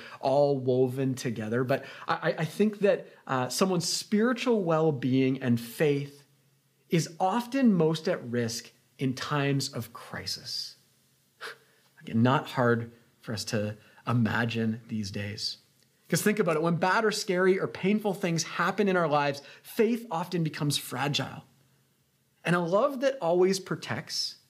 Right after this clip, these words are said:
I believe, actually has the power and potential to help people experience the loving presence of God, the protecting love of God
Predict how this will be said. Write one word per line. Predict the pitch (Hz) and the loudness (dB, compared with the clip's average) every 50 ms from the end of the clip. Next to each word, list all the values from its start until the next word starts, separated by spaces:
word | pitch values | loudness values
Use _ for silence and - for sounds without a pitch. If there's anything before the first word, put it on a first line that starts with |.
| _ _ _ _ _ _ _ - | _ _ _ _ _ _ _ -2
I | 196 202 | -2 0
believe, | 196 233 254 233 233 240 | 0 0 -2 -2 -2 -2
actually | 170 180 202 - - 269 262 233 | -2 -2 -2 -4 -6 -4 -4 -4
has | - - 233 233 190 170 | -4 -2 -2 -2 -2 0
the | 170 165 | -2 -2
power | - - - - - - - 196 220 233 233 202 156 120 120 | -2 -4 -6 -8 -6 -4 -4 0 2 4 4 4 4 2 -2
and | - - 151 139 - | -2 -4 -4 -4 -4
potential | 160 - - - - - 220 214 - - 143 135 - - - - - - | -6 -8 -8 -6 -2 2 2 2 2 0 -2 -4 -6 -8 -14 -14 -2 2
to | 214 202 | 2 2
help | - - - 214 254 - - - - - | 2 2 0 0 0 0 -4 -14 -4 0
people | - 226 226 233 226 214 | 0 2 2 2 0 -2
experience | 185 185 - - - 185 165 156 147 147 151 - - - - - - - | 0 -2 -2 -2 -2 0 0 0 0 -2 -4 -8 -12 -16 -20 -18 -4 0
the | 165 151 | 0 2
loving | 135 143 156 175 226 226 254 254 226 254 247 247 247 233 - - - - | 2 2 2 2 4 6 6 6 6 4 2 2 0 -2 -4 -8 -18 -18
presence | - - - 202 202 202 196 196 208 196 196 185 - - | -12 -4 0 2 2 4 2 2 2 0 2 0 -2 -4
of | - 151 143 123 120 113 | -2 -4 -4 -4 -4 -4
God, | 117 107 101 101 104 110 | -4 -4 -4 -4 -4 -4
the | 123 | -4
protecting | 117 156 - - - - 220 214 - - 240 226 214 202 - - | -2 -4 -6 -4 -4 -4 -4 -4 -2 0 0 0 0 0 -2 -4
love | 156 156 190 190 190 190 202 165 - - - - - _ - | 0 2 2 2 4 2 2 0 -2 -8 -16 -20 -12 _ 0
of | 170 160 160 151 135 | 2 2 2 2 2
God | 151 139 127 120 117 113 113 117 | 0 0 0 0 0 -2 -4 -6